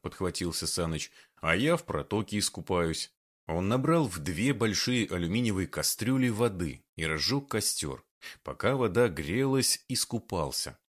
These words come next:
Помыл шампунем голову, смыл его и вылез. Стал вытираться полотенцем на помосте. Он не видел, как из-за угла вышла Лера.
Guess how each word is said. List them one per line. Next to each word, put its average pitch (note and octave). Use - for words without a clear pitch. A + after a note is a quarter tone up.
Помыл G2+
шампунем D2+
голову, B2
смыл G#2
его A2+
и A2
вылез. E2+
Стал C#3+
вытираться G2
полотенцем G2+
на G2
помосте. E2+
Он D#2
не E2
видел, C3+
как B1+
из-за C2+
угла B2
вышла G2
Лера. E2